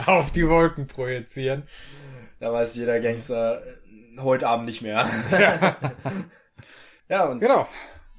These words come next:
Speaker 2: damit endet der Film in einem Freeze-Frame, wie er von dannen zieht.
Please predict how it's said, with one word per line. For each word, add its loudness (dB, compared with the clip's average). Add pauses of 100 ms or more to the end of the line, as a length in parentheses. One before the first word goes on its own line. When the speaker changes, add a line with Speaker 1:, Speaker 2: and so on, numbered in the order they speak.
(160)
Speaker 2:
damit -4
endet -6
der -2
Film -6
in -10
einem -6
Freeze-Frame, -8
wie -14
er -2 (100)
von -12
dannen -6
zieht. -10